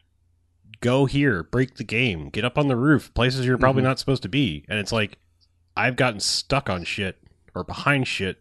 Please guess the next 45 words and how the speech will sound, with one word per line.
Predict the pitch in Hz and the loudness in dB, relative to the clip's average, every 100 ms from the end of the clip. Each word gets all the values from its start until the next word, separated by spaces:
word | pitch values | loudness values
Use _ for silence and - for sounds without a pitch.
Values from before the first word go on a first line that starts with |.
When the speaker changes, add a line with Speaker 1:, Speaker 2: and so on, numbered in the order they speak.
| - | -12
Speaker 1:
so | - - - 123 | -14 -14 -6 0
many | 127 120 117 | 2 2 0
times. | 110 113 95 95 - 160 196 | -4 -4 -6 -10 -12 -10 -10
<laughs> | - | -6
Speaker 2:
Yeah. | 113 95 - - _ - | -4 -4 -6 -16 _ -14
Speaker 1:
Yeah. | 90 - _ _ _ _ _ - | -14 -16 _ _ _ _ _ -2
Speaker 2:
Yeah, | 117 107 | 0 0
and | 120 | 0
Speaker 1:
Yeah, | 117 | -2
I | |
Speaker 2:
it | |
Speaker 1:
don't | - | 2
Speaker 2:
feels | 165 156 147 | 4 4 4
Speaker 1:
know. | |
Speaker 2:
like | 123 110 | 2 2
there, | - 117 - | 0 0 0
there | - 120 | -2 -2
should | - 151 127 | 0 0 2
be, | 131 120 110 | 2 0 -2
like, | 120 117 - - _ _ _ - | -4 -4 -14 -20 _ _ _ -10
you | - 151 | 0 2
should | - 135 | 2 2
be | 135 | 2
rewarded | 120 107 131 131 113 | 2 2 4 6 4
for | - 113 | -2 -2
breaking | 123 113 120 101 | 0 0 0 -4
the | |
game | 95 113 101 101 | -4 -6 -6 -8
because | 110 113 | -8 -6
they've | 110 104 | -6 -2
given | 131 | 0
Speaker 1:
Mm-hmm. | 120 | 0
Speaker 2:
you | 113 | -2
all | |
these | 110 104 | -4 -2
ways | 110 101 | -4 -4
to | 107 | -4
do | 135 143 | -2 -2
it, | - - | -4 -6
and | 107 104 | -4 -4
you | |
never | 107 113 117 110 110 | -4 -4 -4 -6 -10
really | 131 107 104 101 | -10 -10 -10 -12
are. | - 98 95 107 - _ _ _ _ | -8 -6 -6 -10 -18 _ _ _ _
Speaker 1:
Yeah. | - | -20